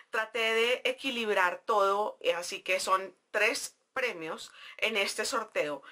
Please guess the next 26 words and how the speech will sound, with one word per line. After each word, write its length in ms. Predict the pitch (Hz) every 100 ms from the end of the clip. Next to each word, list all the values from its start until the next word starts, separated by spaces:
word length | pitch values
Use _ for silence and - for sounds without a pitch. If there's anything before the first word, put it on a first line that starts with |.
| - -
Entonces, 600 | 208 208 202 214 208 -
no 200 | 226 226
bajes 280 | 247 311 302
la 80 | 254
guardia, 600 | 180 170 165 170 180 202 _ _ _ _ _ -
participa, 800 | 170 - 170 208 196 - 147
sí 320 | 170 - 208 208
o 60 |
sí, 260 | 208 165 160
participa. 840 | - 156 - 160 - 180 160 131 - - - -
No 160 | 214 233
bajes 220 | 277 277
la 100 | 220
guardia 480 | 185 185 202 226 -
y 120 | 208
si 120 | -
te 140 | 180 175
quieres 220 | 175 175
ganar 240 | 208 196
el 100 | 175
sorteo, 460 | 220 180 180 180 -
quédate 300 | 175 165 180
hasta 180 | - 185
el 100 | 175
final. 340 | 156 131 - - _
Bueno, 360 | - 170 214